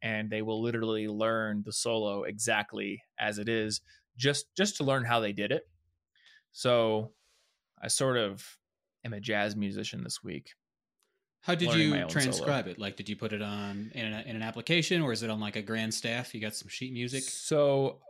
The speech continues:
Speaker 1: well, I didn't actually transcribe it on paper. Um, what I did is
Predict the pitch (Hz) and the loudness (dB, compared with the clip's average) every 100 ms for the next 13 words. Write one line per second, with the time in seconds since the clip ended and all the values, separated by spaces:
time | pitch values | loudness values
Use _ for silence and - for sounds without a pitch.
0 | - 147 143 170 196 185 - 165 135 151 | 2 4 6 4 4 4 4 0 2 0
1 | 139 - 143 139 123 - 135 131 175 208 | 2 2 4 4 2 0 0 2 2 0
2 | 226 _ _ _ _ 127 127 120 120 123 | -2 _ _ _ _ 0 2 2 2 4
3 | 120 117 127 147 156 127 123 120 117 113 | 4 2 2 4 2 2 4 4 4 2
4 | 110 | -2